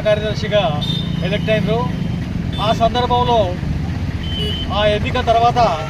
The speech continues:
అంచెలంచెలుగా పాలిట్ బ్యూరో సభ్యత్వం వరకు ఎదిగి అఖిల భారత కార్యదర్శిగా ఎదిగినారు. రాజ్యసభ సభ్యుడిగా కూడా ఆ కాలం మధ్య, పశ్చిమ బెంగాల్ నుంచి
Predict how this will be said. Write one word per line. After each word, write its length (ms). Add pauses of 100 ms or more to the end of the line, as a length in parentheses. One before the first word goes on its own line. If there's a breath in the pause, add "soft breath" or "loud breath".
(1200)
అంచెలంచెలుగా 840 (380)
పాలిట్ 240
బ్యూరో 240
సభ్యత్వం 460
వరకు 220
ఎదిగి 460 (540)
అఖిల 220
భారత 280
కార్యదర్శిగా 760 (460)
ఎదిగినారు. 500 (800)
రాజ్యసభ 540
సభ్యుడిగా 360
కూడా 420 (580)
ఆ 100
కాలం 340
మధ్య, 240 (540)
పశ్చిమ 240
బెంగాల్ 300
నుంచి 260